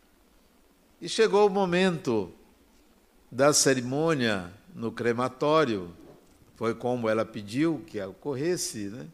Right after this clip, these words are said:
De eu falar. Muita gente. Interessante como a religião conduz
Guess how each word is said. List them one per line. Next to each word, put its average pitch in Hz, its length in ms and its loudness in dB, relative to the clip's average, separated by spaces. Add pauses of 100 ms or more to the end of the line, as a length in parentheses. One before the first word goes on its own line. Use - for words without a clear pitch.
(1080)
De 147 60 -4
eu 156 80 0
falar. 127 440 -4 (1200)
Muita 139 300 -8
gente. 147 600 -6 (2750)
Interessante 196 680 0
como 151 260 -2
a 135 40 2
religião 131 500 0
conduz 117 880 -6